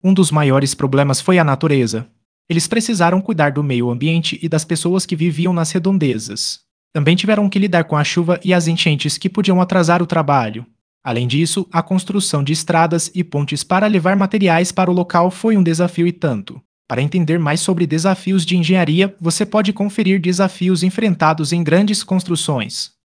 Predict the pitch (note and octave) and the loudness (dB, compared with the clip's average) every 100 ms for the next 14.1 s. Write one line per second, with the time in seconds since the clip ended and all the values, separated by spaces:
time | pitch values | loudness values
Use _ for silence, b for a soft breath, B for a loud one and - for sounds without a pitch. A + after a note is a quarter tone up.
0 | _ _ F3+ E3+ E3+ - D#3+ D3+ C#3 - | _ _ -2 0 0 0 -2 0 -4 -2
1 | G3+ G#3 G3+ - D#3+ E3 D#3+ C#3 E3+ E3+ | -4 -2 -4 0 0 2 0 0 0 0
2 | D3+ E3 F#3 F3+ - G#3 - G#3 - F3+ | 2 2 2 0 -2 -4 -2 -4 -2 -2
3 | E3+ F3 E3 C#3+ F3+ F#3+ F#3 D3+ C#3 D#3 | -2 -4 -4 0 0 2 2 2 0 0
4 | D3+ F3 E3+ D3 C#3+ D#3+ - - F3+ F#3+ | 2 2 2 2 0 0 -4 -4 -2 0
5 | G3 F3+ C#3+ B2 G#2 - - - _ _ | 0 0 0 -4 -6 -8 -10 -12 _ _
6 | - C3+ C3+ F3+ F#3+ G3+ - F#3 F#3 A3+ | -4 -2 0 0 0 -4 -2 -2 0 -2
7 | A3+ A3 E3 F3+ F3+ E3 - F3+ C#3+ C#3+ | -2 -2 0 0 2 0 0 -2 -2 2
8 | F3+ F3 D#3 E3+ F3 F3 D3 E3 E3 F3 | 2 2 -2 -2 0 0 0 0 0 0
9 | F3+ E3+ - F#3 G3+ E3 E3 E3 D#3+ A2+ | 0 -4 -6 -6 -2 0 -2 -2 -2 -2
10 | - - - - _ _ - B2+ C3+ C3+ | -6 -16 -18 -18 _ _ -6 -2 0 2
11 | E3+ - F#3 - A3 A3 G#3+ F3 E3 F3 | 0 0 -4 0 -2 0 0 2 4 4
12 | F3+ G3 G3+ - F#3 C#3+ F3 F3+ G3+ G#3 | 2 2 2 0 -2 0 0 0 0 0
13 | - E3 E3+ B2+ B2 C3 D#3 - C3+ G#2 | 2 2 2 2 0 -2 -2 -2 -4 -4
14 | A#2 | -10